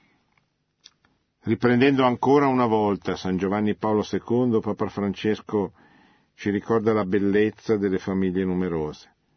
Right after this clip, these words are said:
Esiste persino un'associazione in Italia che si chiama Famiglie Numerose, per tutelare questa specie rara in via di estinzione. Ma le famiglie numerose sono una grande testimonianza,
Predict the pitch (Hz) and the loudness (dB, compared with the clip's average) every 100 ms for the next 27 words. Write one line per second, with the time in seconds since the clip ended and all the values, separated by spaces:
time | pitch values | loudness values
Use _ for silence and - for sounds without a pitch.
0 | _ _ _ _ _ _ _ - _ 92 | _ _ _ _ _ _ _ -20 _ -6
1 | 110 110 113 - 104 - 117 110 110 107 | -4 -2 -4 -2 -4 -2 -2 0 0 -2
2 | - 104 - 98 - 110 101 87 82 _ | -2 -4 -4 -6 -2 -2 0 -4 -8 _
3 | _ _ _ _ _ _ - 90 85 95 | _ _ _ _ _ _ -8 -6 -4 -4
4 | 90 85 85 82 87 - 90 92 90 85 | -4 -2 -4 -6 -10 -14 -8 -6 -6 -6
5 | 90 87 85 87 85 82 78 76 73 - | -4 -4 -2 -4 -4 -4 -6 -8 -10 -14
6 | 71 - 92 82 82 78 _ _ _ _ | -12 -4 -4 -2 -8 -10 _ _ _ _
7 | - 120 120 120 110 87 85 80 92 - | -8 -2 0 2 2 0 -4 -4 -6 -6
8 | - 87 82 - - 101 95 101 85 95 | -6 -6 -6 -10 -4 -2 -2 -2 -2 0
9 | 98 95 87 90 90 90 85 - 92 82 | -2 -2 -2 -2 -2 -2 -4 -4 -6 -4
10 | - 85 76 - _ _ _ _ - _ | -4 -4 -6 -12 _ _ _ _ -20 _
11 | _ _ _ _ _ _ - 110 113 117 | _ _ _ _ _ _ -4 -2 0 2
12 | 139 143 139 143 156 147 117 127 127 120 | 4 4 4 4 4 2 2 2 2 2
13 | 110 139 143 120 104 - 98 - 101 92 | 2 2 2 2 0 0 -4 -2 -2 -2
14 | 92 92 90 90 82 92 85 | 0 0 -2 -4 -6 -6 -6